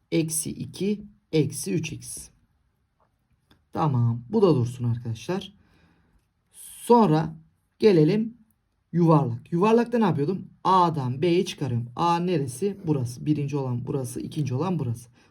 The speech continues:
Bundan bunu çıkarıyorum. Dört x'ten eksi, ya şöyle yapalım. Eksi, eksi iki, eksi üç x.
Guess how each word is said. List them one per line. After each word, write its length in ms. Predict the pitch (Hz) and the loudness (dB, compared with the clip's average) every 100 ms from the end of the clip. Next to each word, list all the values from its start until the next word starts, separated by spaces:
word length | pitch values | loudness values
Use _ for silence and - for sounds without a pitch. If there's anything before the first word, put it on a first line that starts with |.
| _ | _
Bundan 340 | 214 180 151 170 | 2 2 2 0
bunu 140 | 185 | -2
çıkarıyorum. 380 | 185 151 120 - - _ _ _ _ 156 | -2 -6 -6 -8 -14 _ _ _ _ 6
Dört 280 | 226 233 | 6 6
x'ten 460 | 208 156 170 190 - - _ - | 0 -4 -2 -4 -6 -16 _ 2
eksi, 520 | 170 165 - 226 226 _ _ _ _ _ _ - | 2 0 -4 -6 -10 _ _ _ _ _ _ -10
ya 120 | 127 | -8
şöyle 260 | 120 143 127 | -6 -4 -4
yapalım. 240 | 120 - - | -6 -10 -4
Eksi, 640 | 147 143 - 190 226 226 - _ _ _ _ | -4 -2 -6 -2 -2 -4 -12 _ _ _ _
eksi 380 | 156 151 - - | 0 0 -2 -8
iki, 460 | 135 - 214 220 - | -8 -6 -4 -4 -2
eksi 420 | 151 123 - 208 | -2 -2 -4 -2
üç 220 | 180 - | -2 -4
x. 280 | - - - | -12 -18 -20